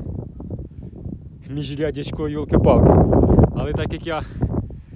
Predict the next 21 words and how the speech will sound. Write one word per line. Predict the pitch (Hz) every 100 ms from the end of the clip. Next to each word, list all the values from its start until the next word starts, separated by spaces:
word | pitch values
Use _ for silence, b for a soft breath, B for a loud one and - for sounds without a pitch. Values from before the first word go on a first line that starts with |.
| B -
це | 151
не | 156
основний | 156 175 185
мій | 180
заробіток, | 139 143 131 135 127
а | 135
для | 139
того, | 170 156 147
щоб | 151
розробити | 147 - - 156 - 139
цю | - -
площу | - 180 165 - - 135 113 B B
городу, | - 135 156 170 170 -
для | - 143
того, | - 170 156 143
щоб | - 147 -
посадити | 147 147 156 - 143
капусту | 151 - 214 220 -
тут | - 139 -
в | - - -
майбутньому. | 139 156 - 156 - 123 -